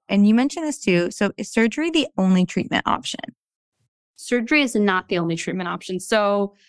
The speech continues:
Speaker 2: a lot of times if they find them on an ultrasound or,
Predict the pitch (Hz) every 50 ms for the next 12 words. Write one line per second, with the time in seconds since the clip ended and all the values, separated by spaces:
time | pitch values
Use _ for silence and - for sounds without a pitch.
0 | _ _ _ _ - 202 202 202 190 202 233 233 233 - - 226 220 220 214 220
1 | 220 214 214 214 214 - - - - 202 190 180 180 - _ - - 185 185 175
2 | - - 180 175 175 180 180 175 180 175 - 170 165 160 156 147 - - 185 -
3 | - - 170 165 165 165 165 165 165 170 170 165 165 - - - 175 170 170 165
4 | 165 160 160 165 160